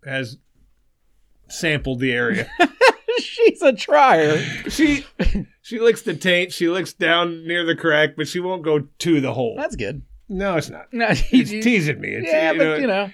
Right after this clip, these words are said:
Speaker 1: it's, it's taking off this little piece of a Twinkie and handing it
Speaker 2: Hey,
Speaker 1: to
Speaker 2: I
Speaker 1: me.
Speaker 2: read a study that chodes are getting bigger.
Speaker 1: Chodes are?
Speaker 2: Chodes and, and, or no, smaller. Chodes are getting smaller,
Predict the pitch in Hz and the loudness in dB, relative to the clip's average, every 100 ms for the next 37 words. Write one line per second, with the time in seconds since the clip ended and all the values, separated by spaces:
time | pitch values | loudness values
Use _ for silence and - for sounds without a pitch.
0 | - 160 - 214 156 - - 202 202 180 | -4 -6 -6 -12 -12 -14 -4 0 0 0
1 | 160 165 180 214 185 151 180 143 151 139 | -2 -2 -4 -2 -4 0 0 0 -2 -4
2 | 165 180 143 113 117 135 143 143 247 262 | -4 -6 -6 -8 -6 -4 -4 -2 0 0
3 | 156 196 175 - - 180 202 113 98 - | 0 0 -4 -8 -10 -6 -4 -4 -8 -8
4 | - 185 240 139 120 101 120 104 98 107 | -6 -4 -4 -6 -10 -8 -8 -10 -10 -10
5 | 147 78 - _ _ _ _ _ _ - | -10 -12 -18 _ _ _ _ _ _ -4
6 | 156 151 202 214 285 349 - 190 175 180 | 0 0 2 0 0 -2 -4 -4 -4 -8
7 | 180 135 - 165 165 214 254 175 - 240 | -8 -10 -10 -12 -2 2 4 2 2 2
8 | 151 113 - 240 220 208 202 170 - 180 | 2 -2 0 0 0 -4 -4 -6 -8 -8
9 | 175 127 90 | -6 -6 -6